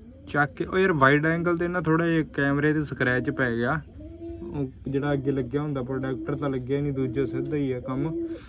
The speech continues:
ਤੇ ਉਹਦੇ ਸਕ੍ਰੈਚ ਪੈ ਗਿਆ ਆ। ਤੇ ਵੀਡੀਓ ਵਾਈਡ ਐਂਗਲ ਸੌ ਕੋਈ ਰਿਕਾਰਡ ਨਹੀਂ ਕਰ ਰਿਹਾ, ਦਿੱਕਤ ਆ ਰਹੀ ਹੈ।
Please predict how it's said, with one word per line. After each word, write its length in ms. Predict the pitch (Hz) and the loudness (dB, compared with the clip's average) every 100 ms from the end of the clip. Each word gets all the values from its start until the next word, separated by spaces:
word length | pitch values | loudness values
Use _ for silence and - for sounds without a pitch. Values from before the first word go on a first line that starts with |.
| - - | -10 -2
ਤੇ 60 | |
ਉਹਦੇ 200 | 151 165 | 2 2
ਸਕ੍ਰੈਚ 460 | - - 135 135 131 | 0 2 2 2 0
ਪੈ 240 | 131 127 | 0 2
ਗਿਆ 320 | 120 135 156 | 4 2 4
ਆ। 60 | 170 170 - - - - - - - - - | 0 -2 -12 -18 -18 -16 -16 -16 -20 -20 -12
ਤੇ 80 | 143 - - 139 | -10 -10 -10 -2
ਵੀਡੀਓ 320 | 143 180 196 | 0 4 4
ਵਾਈਡ 280 | 156 151 156 | 6 4 4
ਐਂਗਲ 320 | 160 165 165 | 2 2 0
ਸੌ 560 | - - - 147 156 165 - - - - - - | 0 -8 -2 4 8 6 4 -12 -14 -16 -14 -2
ਕੋਈ 260 | 151 160 170 | 2 4 4
ਰਿਕਾਰਡ 320 | 156 156 143 | 4 4 2
ਨਹੀਂ 160 | 147 | 0
ਕਰ 180 | 143 147 | 0 2
ਰਿਹਾ, 280 | 156 165 175 - - - - - - | 6 6 6 2 -8 -10 -8 -8 2
ਦਿੱਕਤ 400 | 262 151 - - - - | 6 6 4 -2 2 10
ਆ 180 | 202 214 | 12 12
ਰਹੀ 300 | 240 226 208 | 10 10 8
ਹੈ। 200 | 180 | 8